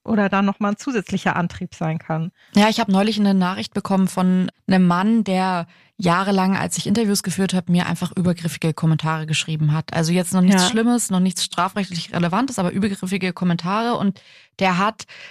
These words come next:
Speaker 2: sich entschuldigt und ich hab das auch gepostet, dass er sich entschuldigt
Speaker 3: Mhm.
Speaker 2: hat, weil ich das irgendwie gut fand, zu sagen, hey, äh, was ich nicht gepostet hab, aber was tatsächlich ein Teil dieser Nachricht war, aber hier passt es gerade gut rein, ist, dass er geschrieben hat, dass er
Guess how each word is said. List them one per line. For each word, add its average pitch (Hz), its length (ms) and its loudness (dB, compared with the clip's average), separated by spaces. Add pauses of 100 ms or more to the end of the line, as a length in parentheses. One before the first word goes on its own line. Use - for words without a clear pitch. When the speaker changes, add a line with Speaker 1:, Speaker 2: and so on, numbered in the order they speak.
(120)
Speaker 2:
sich 185 200 2
entschuldigt 254 600 2
und 190 80 2
ich 185 120 2
hab 202 100 -2
das 202 100 -4
auch - 140 -6
gepostet, 214 500 -2
dass 202 100 0
er 208 80 2
sich 190 140 0
entschuldigt 220 340 6
Speaker 3:
Mhm. 226 60 0
Speaker 2:
hat, 170 80 -2
weil 185 60 2
ich 165 40 0
das 180 140 -4
irgendwie 185 240 2
gut 208 240 -2
fand, 214 340 0
zu 202 80 -2
sagen, 190 320 -2
hey, 202 300 2 (380)
äh, 196 120 2
was 202 140 2
ich 185 80 0
nicht 285 120 0
gepostet 196 520 0
hab, 202 160 0
aber 175 180 -2
was 180 140 -2
tatsächlich 190 480 -2
ein 131 160 0
Teil 196 240 0
dieser 190 200 0
Nachricht 175 360 -2
war, 196 80 2
aber 185 100 0
hier 180 140 0
passt 185 220 0
es - 100 -2
gerade 175 200 -2
gut 170 200 -4
rein, 208 160 0
ist, 196 100 -2
dass 196 140 -2
er 185 60 -2
geschrieben 202 360 0
hat, 190 100 -2
dass 175 140 -2
er 180 160 0